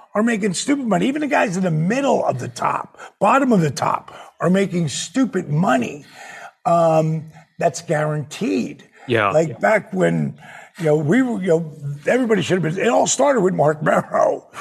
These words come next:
Speaker 1: <laughs> getting that guaranteed money, just like that other thing started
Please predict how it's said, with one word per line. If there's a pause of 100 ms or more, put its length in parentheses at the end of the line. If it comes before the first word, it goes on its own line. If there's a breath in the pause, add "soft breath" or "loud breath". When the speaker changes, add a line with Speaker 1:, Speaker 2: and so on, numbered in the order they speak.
(120)
Speaker 1:
<laughs>
getting
that
guaranteed
money, (400 loud breath)
just
like
that
other
thing
started